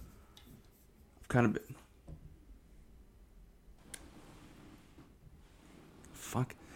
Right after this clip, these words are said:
Anyways, I've been working on, not working on, I've been kind of firing up the Tav Hour thing a little bit. Oh, also, I should mention that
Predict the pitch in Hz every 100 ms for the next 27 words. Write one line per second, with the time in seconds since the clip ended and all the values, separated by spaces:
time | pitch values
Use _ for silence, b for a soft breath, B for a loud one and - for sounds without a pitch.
0 | b b b b b - - - 131 120
1 | 113 110 - 117 123 117 117 117 123 131
2 | 117 - 110 113 113 117 - 113 90 -
3 | 90 - 80 87 - 120 b b b b
4 | - - - - - - - - - -
5 | 120 131 123 117 107 - - 127 123 104
6 | - - 120 113 110 107 104 110 113 113
7 | 110 113 123 120 120 117 - - - 123
8 | 123 117 - - 143 - 139 - 113 113
9 | - 113 107 117 107 110 107